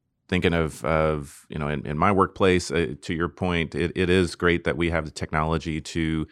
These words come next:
be able to help us, you know, continue to connect with each other and to be productive and to, uh, you know, continue to, to maintain those, those levels of communication.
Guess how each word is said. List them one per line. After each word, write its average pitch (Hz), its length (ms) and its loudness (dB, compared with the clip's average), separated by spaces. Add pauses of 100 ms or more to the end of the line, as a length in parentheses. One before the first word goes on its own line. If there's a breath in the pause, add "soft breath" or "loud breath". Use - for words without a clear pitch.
(280 soft breath)
be 80 80 -2
able 82 200 4
to 78 380 -4
help 85 220 0
us, 82 340 0
you 82 120 -8
know, 76 80 -4
continue 87 400 -2
to 95 160 2
connect 104 360 -2
with 90 120 0
each 85 140 -2
other 71 240 -2
and 67 80 -6
to 73 60 -6
be 85 140 -4
productive 80 640 0
and 76 220 -2
to, 73 380 -4 (400 soft breath)
uh, 73 540 0
you 82 80 -4
know, 78 100 -2
continue 85 420 0
to, 76 240 0
to - 220 -6
maintain 76 480 -2
those, 73 240 -4
those 76 200 -4
levels 76 280 0
of 71 100 -4
communication. 76 800 -2